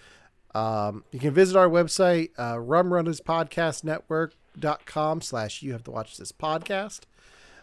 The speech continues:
Uh, where you can find all of our previous episodes, our Twitch stream, and links to our socials. Um,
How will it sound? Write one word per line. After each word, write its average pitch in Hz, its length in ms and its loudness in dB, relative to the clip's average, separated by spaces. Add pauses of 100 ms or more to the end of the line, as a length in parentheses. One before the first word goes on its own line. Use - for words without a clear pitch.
(140)
Uh, 107 340 -4
where 123 220 -8
you 113 60 -10
can 117 100 -8
find 123 300 -6
all 196 200 6
of 190 80 4
our 185 220 8
previous 170 420 0
episodes, 170 600 0
our 135 240 -2
Twitch 143 300 -6
stream, 135 500 -6
and 123 300 -8
links 170 260 0
to 160 140 -6
our 147 120 -2
socials. 117 680 -6 (640)
Um, 110 680 -4